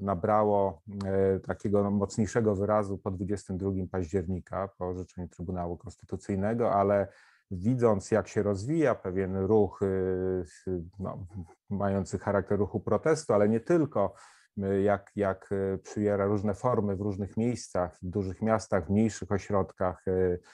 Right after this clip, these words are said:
jakiego typu, e, haseł używa, jak, jak się komunikuje z,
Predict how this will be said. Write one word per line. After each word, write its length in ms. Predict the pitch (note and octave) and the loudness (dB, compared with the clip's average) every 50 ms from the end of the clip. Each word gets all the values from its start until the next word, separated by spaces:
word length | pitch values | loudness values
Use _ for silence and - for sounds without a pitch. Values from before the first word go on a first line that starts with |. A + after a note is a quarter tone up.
| - _ _ - | -20 _ _ -4
jakiego 320 | G2+ F#2 - G#2 F#2+ G2+ | -2 0 0 2 2 2
typu, 520 | G2 - A2 F2 - A2 G#2 G2+ F#2+ F#2+ - _ _ _ _ _ _ - | 2 0 -4 -2 4 6 6 6 6 4 -2 _ _ _ _ _ _ -2
e, 300 | G#2+ G2+ G2 G2 G2 G2 | 0 2 2 4 4 4
haseł 540 | F#2 - - A#2+ A#2+ A#2 - - A#2+ G#2 G2+ | 2 2 4 6 6 6 4 4 2 4 4
używa, 400 | G#2 G2 F2+ G#2 G2+ F2+ F#2+ F#2+ | 4 2 2 0 0 2 2 0
jak, 260 | F#2 F#2 G2 - - | 0 -2 -4 -4 -4
jak 160 | - G2 F#2+ | -4 -4 -4
się 120 | - - G#2 | -4 -10 -8
komunikuje 760 | - - G#2 G2+ G#2+ A2 A2 A2 - E3+ E3 C#3+ A#2 G#2 F#2+ | -2 0 0 2 2 2 0 2 2 4 6 6 6 4 2
z, 200 | - - - | 0 -6 -6